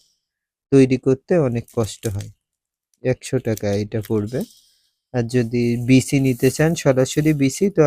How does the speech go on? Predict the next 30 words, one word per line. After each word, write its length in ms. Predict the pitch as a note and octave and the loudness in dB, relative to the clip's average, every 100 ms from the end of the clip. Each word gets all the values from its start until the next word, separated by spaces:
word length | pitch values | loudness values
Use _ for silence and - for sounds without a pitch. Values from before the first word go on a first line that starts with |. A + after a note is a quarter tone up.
| C3 | 4
আপনারা 320 | B2 B2+ B2+ C3 | 2 -2 -2 0
নিতে 280 | B2+ A#2+ B2 | -2 -4 -4
পারেন। 260 | C3+ F#3 F#3+ C#3+ | -2 0 0 -2
এটা 160 | C#3 | -2
খেতে, 300 | C#3 D3 C3+ _ _ _ _ | 0 0 0 _ _ _ _
বিচি 380 | B2 C3+ C3 D3 D3 | 2 4 4 2 2
খেলে 240 | D#3+ D#3 E3 | 4 4 2
কি 160 | F3 E3+ | 2 2
হয়? 240 | G3+ E3+ C3 - _ _ _ _ _ C3 | 2 0 -2 -8 _ _ _ _ _ -2
বিচি 360 | C3 C3+ C#3+ | 2 2 2
দেখা 280 | B2+ B2+ C#3+ | 2 2 2
যায় 200 | C#3 D3 C3+ | 2 4 4
একটা 200 | - C3+ | 2 -2
বিচি 380 | B2 B2+ - D3+ A#3+ - _ | 0 -2 0 -2 -2 -8 _
চার 240 | - B2+ C3 | 4 6 6
ভাগ 200 | C3 C#3+ - | 2 0 0
করে 240 | D3 D3+ G#3+ D#3+ | -2 0 2 2
এক 60 | B2 A#2 | 2 -2
ভাগ 120 | A#2+ - | -6 -4
খেতে 260 | A#2+ - A2 | -10 -6 -6
হয়। 220 | A2 A2+ A#2 | -4 -2 0
আবার 200 | A#2 A#2 A2+ - - - | 0 0 -2 -14 -20 -12
দুধের 440 | B2+ C3 C3 D3 - | 2 2 4 2 2
সাথে 220 | D3+ C#3 D3 | 0 0 2
জাল 240 | C3 B2 B2 | 4 4 2
দিয়ে 200 | B2+ C3 | 2 2
শোধন 360 | - C3 C3 C#3 | 2 -2 0 -2
করে 240 | C3+ D3 D3 | 0 0 2
নিলে 280 | D3 D3 F#3 | 0 -2 -2
পেটের 360 | - C#3 - | 0 0 0